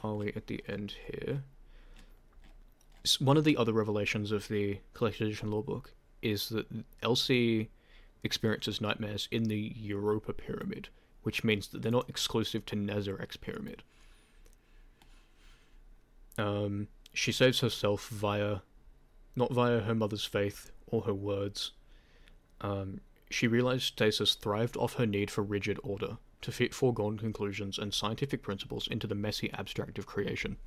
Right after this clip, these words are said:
And when she lost herself to this purpose, stasis happily consumed all she was. Only that briefest admission that the universe was outside her influence. And then she surrenders to it, and surrender breaks the stasis.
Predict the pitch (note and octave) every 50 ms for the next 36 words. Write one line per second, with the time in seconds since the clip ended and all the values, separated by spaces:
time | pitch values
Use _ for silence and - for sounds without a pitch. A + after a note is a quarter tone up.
0 | - - - - - - - - - A#2+ G#2+ A2 A2 - - G#2+ G#2+ A#2 - -
1 | - C3 - C3+ B2+ - - A2+ A2+ G#2 - - G2+ G2 - - G#2 G2+ - -
2 | - - - - - - - - - - A2 G#2+ - - G#2+ - - - G#2+ -
3 | A2 G#2 G2+ - G#2+ G#2 - A2 G2+ G2+ - - - - A#2 G2+ - - - A2
4 | G2+ G2+ - - - - - - - - - - - - - - - - - -
5 | - - - A2+ A2 A2+ A#2 A#2+ A2 A#2 - B2+ - A2+ A#2+ - - C#3 - C#3
6 | A#2 A#2 A#2+ - - G2 - - - - A#2 F#2+ G#2 G#2 G#2 A2 A#2 A#2+ A#2+ B2
7 | A#2+ - B2+ A#2 G#2+ - - G2+ - - - - G#2+ G2+ G2 - - G2+ - -
8 | G2+ G2+ - - G#2+ A2 G#2 - - - - - - - - - - - - -
9 | - - - - - - - - - - - A2+ G#2+ G#2 G2+ G2 F#2+ F#2+ G2 -
10 | - - - - - - - - - - - - - - - - - - G#2+ -
11 | - G#2+ G2 A2 B2+ C3+ B2 A2 G#2 A2 - - - - - - - - - -
12 | - - - - - - - _ _ - - G#2+ G2+ - - G#2+ A2 A2+ G#2+ F#2+
13 | G2 G#2+ G#2 G2+ G2+ - - - - - - - - - - - - - - -
14 | - - - -